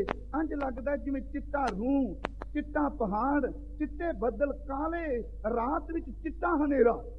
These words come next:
ਰਾਤ ਕਾਲੀ ਤੇ ਧੁੰਦ ਚਿੱਟੀ। ਹੁਣ ਦੇਖੋ, ਉੱਥੇ ਕਿਹਾ ਗਿਆ, ਕੇਵਲ ਸਤਿਗੁਰੂ ਗੁਰੂ ਨਾਨਕ ਸਾਹਿਬ ਚਿੱਟੇ ਹਨੇਰੇ ਨੂੰ, ਧੁੰਦ ਨੂੰ ਚੁੱਕ ਸਕਦੇ ਨੇ।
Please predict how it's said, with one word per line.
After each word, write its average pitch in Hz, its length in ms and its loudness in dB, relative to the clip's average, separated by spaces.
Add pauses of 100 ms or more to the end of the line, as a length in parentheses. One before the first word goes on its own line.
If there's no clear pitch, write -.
(460)
ਰਾਤ 247 300 2
ਕਾਲੀ 302 520 2 (400)
ਤੇ 262 100 10
ਧੁੰਦ 254 360 4
ਚਿੱਟੀ। 339 440 2 (680)
ਹੁਣ 269 140 6
ਦੇਖੋ, 269 320 8
ਉੱਥੇ 269 420 10
ਕਿਹਾ 254 260 6
ਗਿਆ, 294 180 6
ਕੇਵਲ 294 500 4
ਸਤਿਗੁਰੂ 302 580 4
ਗੁਰੂ 285 220 4
ਨਾਨਕ 285 420 6
ਸਾਹਿਬ 285 300 10 (600)
ਚਿੱਟੇ 302 400 4
ਹਨੇਰੇ 269 540 10
ਨੂੰ, 269 260 6
ਧੁੰਦ 240 260 8
ਨੂੰ 262 160 6
ਚੁੱਕ 277 260 8
ਸਕਦੇ 247 420 8
ਨੇ। 240 240 4